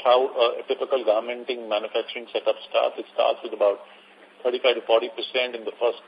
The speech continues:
about couple of quarters and then inches up close to sixty-five to seventy-five percent of utilization.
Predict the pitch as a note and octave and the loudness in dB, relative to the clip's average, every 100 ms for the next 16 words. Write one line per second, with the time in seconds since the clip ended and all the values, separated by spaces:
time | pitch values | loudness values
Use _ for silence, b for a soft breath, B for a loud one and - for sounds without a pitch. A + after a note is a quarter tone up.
0 | - G#2+ G#2+ - A2+ B2+ B2+ A#2+ A#2 B2 | -2 2 2 0 -2 2 2 4 2 2
1 | A#2 A2+ A#2 A2 A#2+ A2 A2+ - A2 - | -4 -4 -4 -6 -8 -2 -2 0 -4 -4
2 | A#2 - - - G#2+ G#2 - G#2 G#2 G#2+ | -12 -12 -14 -4 -2 -2 -6 -6 -8 -8
3 | G#2 - F#2+ A2 G2+ G#2 G#2+ G#2+ G#2 G2 | -8 -8 -12 -10 -8 -8 -4 -4 -4 -6
4 | G2+ | -12